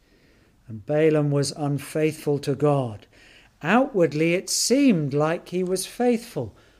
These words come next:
Four, uh, phrases, four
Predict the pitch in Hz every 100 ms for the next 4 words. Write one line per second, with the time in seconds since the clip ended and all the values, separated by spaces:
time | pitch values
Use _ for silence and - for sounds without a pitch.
0 | _ - - 180 214 220 233 233 226 -
1 | _ _ _ _ _ 139 123 117 107 101
2 | - _ _ _ _ _ _ _ - -
3 | 175 196 196 202 202 - - 160 151 143
4 | 123